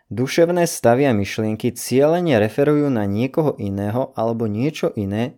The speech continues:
na niečo vonkajšie. To však nie je prípad mozgu. On proste len existuje. Ide tu o zámernosť. Porovnajme stav mozgu a stav mysle. Stav mozgu proste je, áno, existuje v nejakom stave, ale mentálny stav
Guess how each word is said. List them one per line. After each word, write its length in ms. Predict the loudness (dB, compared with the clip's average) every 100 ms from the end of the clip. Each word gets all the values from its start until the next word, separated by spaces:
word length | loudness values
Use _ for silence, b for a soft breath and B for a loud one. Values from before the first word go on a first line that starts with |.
| _
na 80 | -4
niečo 480 | -2 -2 -2 -4 -4
vonkajšie. 880 | -6 -4 -4 0 0 0 -4 -8 -10 _
To 80 | 0
však 240 | 2 2 4
nie 160 | 4
je 80 | 2
prípad 320 | 0 2 2
mozgu. 480 | 2 0 0 -6 -8 _
On 240 | -2 0
proste 400 | 2 2 4 4
len 160 | 4 2
existuje. 720 | 0 0 0 -2 -2 -2 -2 _ _ _ _
Ide 320 | 0 4 4
tu 80 | 2
o 400 | 2 4 2 0
zámernosť. 960 | -4 0 2 4 4 4 -2 -6 -16 _ _ _ _ _
Porovnajme 480 | 2 4 6 4 4
stav 320 | 2 4 4
mozgu 320 | 4 0 2 0
a 80 |
stav 240 | 2 0 2
mysle. 400 | 0 -2 -6 -8 -10
Stav 320 | 0 2 4
mozgu 400 | 2 2 0 -2
proste 480 | 0 -2 -2 -4 -4
je, 480 | 0 2 2 0 _ -8
áno, 320 | -2 -2 -2
existuje 560 | -4 -4 -4 -4 -2 -2
v 160 | 0
nejakom 240 | -4 -4 -10
stave, 560 | -4 -2 0 -2 -4 b b b b -4
ale 160 | -2 0
mentálny 560 | 0 0 4 4 4
stav 320 | 0 0 0